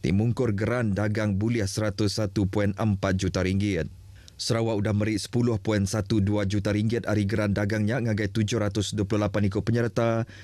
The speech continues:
ianya geran ti kedua pemadu mayuh sepengudah Sabah. Siku nembiak lelaki ditemu lemas, lalu siku lagi diriput ke lenyau lebuh mandik bak Sungai Meluak di Julau Lemai Kemari.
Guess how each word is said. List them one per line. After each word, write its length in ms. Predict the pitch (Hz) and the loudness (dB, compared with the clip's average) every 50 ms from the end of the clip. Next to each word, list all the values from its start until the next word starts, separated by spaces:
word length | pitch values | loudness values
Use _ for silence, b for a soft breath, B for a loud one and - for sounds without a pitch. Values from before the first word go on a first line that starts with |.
| B B - | B B -2
ianya 240 | - 87 92 95 92 | 0 2 2 2 0
geran 320 | 90 113 117 117 107 98 | 0 0 0 0 0 -2
ti 80 | 101 95 | -2 -2
kedua 380 | - 110 110 117 113 110 101 | 0 0 2 2 0 0 0
pemadu 260 | - 104 104 104 104 107 | 0 0 0 2 2 2
mayuh 320 | 104 110 113 120 117 101 98 | 0 0 0 0 0 0 0
sepengudah 500 | 95 101 101 - 120 110 113 107 98 92 | 0 -2 -2 0 0 2 2 2 0 0
Sabah. 540 | 87 - 101 92 90 98 98 90 87 85 82 78 - - - - - - - _ _ _ _ _ _ _ _ _ _ _ _ _ _ _ _ _ _ _ _ _ _ B B B B B B B B B - | -2 -2 -2 -2 0 0 0 0 0 -2 -4 -6 -10 -20 -20 -20 -20 -20 -20 _ _ _ _ _ _ _ _ _ _ _ _ _ _ _ _ _ _ _ _ _ _ B B B B B B B B B -4
Siku 320 | - 131 123 127 - 165 | -2 -2 0 0 0 0
nembiak 320 | 170 139 131 135 143 143 135 | 0 2 2 0 0 0 0
lelaki 400 | 135 131 127 127 127 - 160 156 | 0 0 -2 -2 -2 -2 0 0
ditemu 480 | 127 123 117 - 127 135 147 147 127 | 0 0 0 0 0 0 0 0 0
lemas, 400 | 110 107 107 117 160 165 - - | 0 0 0 0 -2 -2 -4 -4
lalu 240 | - 123 117 117 123 | -2 -2 0 0 0
siku 320 | 117 - 135 - - 131 120 | -2 -2 -4 -2 0 0 0
lagi 160 | 123 139 135 | 0 0 0
diriput 480 | 120 123 120 117 107 110 120 110 - | 0 0 0 -2 0 0 -2 -2 0
ke 80 | - 117 | 0 0
lenyau 320 | 113 107 107 107 110 135 | 2 2 2 0 0 0
lebuh 320 | 147 139 127 117 113 123 113 | 0 -2 -2 -2 -2 -2 0
mandik 320 | 107 113 113 113 123 117 104 98 | 0 0 0 0 0 0 0 0
bak 160 | 110 107 92 | 0 -2 -2
Sungai 240 | - - 117 107 113 | -2 -2 -2 0 0
Meluak 480 | 107 104 110 113 120 123 120 - 110 | 0 0 0 0 0 -2 -2 -4 -2
di 160 | 110 110 104 98 | -2 -2 -2 0
Julau 480 | 110 107 104 104 107 110 104 107 - | 0 0 0 0 0 0 0 -2 -2
Lemai 320 | - 104 104 98 101 104 98 | -2 0 0 2 2 0 -2
Kemari. 560 | - 104 98 98 98 101 98 90 85 - | -2 0 0 0 0 0 0 -2 -2 -4